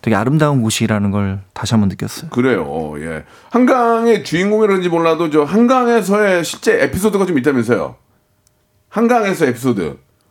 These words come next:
Speaker 2: 운동, 운동하러 가는데 어떤 분이
Speaker 1: 아.
Speaker 2: 도-, 도-, 어떤,
Speaker 1: 아,
Speaker 2: 예, 예.
Speaker 1: 예전에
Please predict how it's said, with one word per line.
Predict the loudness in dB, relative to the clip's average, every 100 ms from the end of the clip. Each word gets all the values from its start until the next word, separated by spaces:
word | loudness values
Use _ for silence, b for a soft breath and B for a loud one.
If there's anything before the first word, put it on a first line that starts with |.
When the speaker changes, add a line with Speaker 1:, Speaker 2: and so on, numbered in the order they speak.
| _
Speaker 2:
운동, | -2 2 2 2 0
운동하러 | 2 2 4 2
가는데 | 2 2 0 -2 -6 -14 _ _ _ _ _
어떤 | -2 0 0
분이 | 0
Speaker 1:
아. | 0
Speaker 2:
도-, | -2 -6 -6 -10 -10 -6 -2 0
도-, |
어떤, | 0 0
Speaker 1:
아, | 0 2 2
Speaker 2:
예, |
예. | 2
Speaker 1:
예전에 | 2 2 2 0